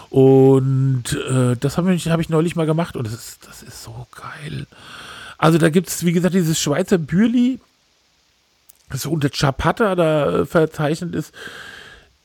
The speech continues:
Ey, ich, ich weiß nicht, alles, es ist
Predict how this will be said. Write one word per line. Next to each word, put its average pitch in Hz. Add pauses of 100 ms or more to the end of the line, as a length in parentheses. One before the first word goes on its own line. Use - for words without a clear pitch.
(140)
Ey, 139
ich, - (220)
ich -
weiß 170
nicht, 202
alles, 220
es 180
ist -